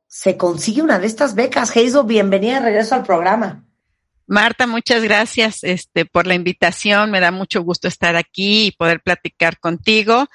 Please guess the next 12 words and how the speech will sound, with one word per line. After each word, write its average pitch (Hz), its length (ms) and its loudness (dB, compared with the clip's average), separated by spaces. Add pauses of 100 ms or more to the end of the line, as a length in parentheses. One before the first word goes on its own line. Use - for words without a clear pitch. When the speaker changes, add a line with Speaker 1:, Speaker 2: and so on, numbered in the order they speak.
(400)
Speaker 2:
y 190 120 2
con 175 280 0
tus 165 320 -4
cuentavientes. 175 800 0 (240)
Speaker 1:
Eso. 202 840 2
Oye, 247 440 4
a 254 60 4
ver, 254 240 0
cuenta. 247 580 0 (400)
¿Qué 339 140 4
hace 392 360 0
Comexus? 226 840 -2